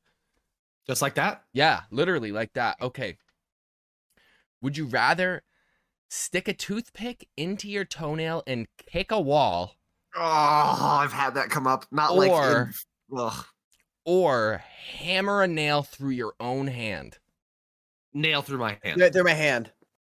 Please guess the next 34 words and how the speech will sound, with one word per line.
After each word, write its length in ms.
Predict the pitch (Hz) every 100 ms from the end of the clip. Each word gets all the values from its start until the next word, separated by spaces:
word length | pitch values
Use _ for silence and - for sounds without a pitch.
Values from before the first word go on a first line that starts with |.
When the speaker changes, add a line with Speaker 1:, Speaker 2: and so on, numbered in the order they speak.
| _ -
Speaker 1:
Nail 180 | 139 131
through. 140 | 160
I, 240 | 117 156 147
I 40 |
don't 120 | 170
even 140 | 147 113
have 100 | 90
to 60 |
think 140 | - 151
about 220 | 98 78
that. 120 | 76
Speaker 3:
No, 140 | 180
not 100 | 147 117
even 80 | 127
Speaker 2:
Really? 320 | 170 170 135
Speaker 3:
close. 220 | 175 165 - _ _
Yeah, 220 | 143 147 143
Speaker 1:
I 60 |
Speaker 3:
not 100 | 147
even 40 | 165
Speaker 1:
see, 140 | 190
Speaker 3:
close. 100 | 165
Speaker 1:
and 80 | 170
here's 180 | 190 151
why. 220 | 156 123
'Cause, 200 | 113 127
like, 240 | 127 113 _ - _
the 140 | 139 135
other 160 | 170
day 200 | 151 120
at 80 | 110
work, 300 | 98 127 - _ _ _ _ _ - 139 -
I 100 | 107
cut 480 | 104 - 123 - -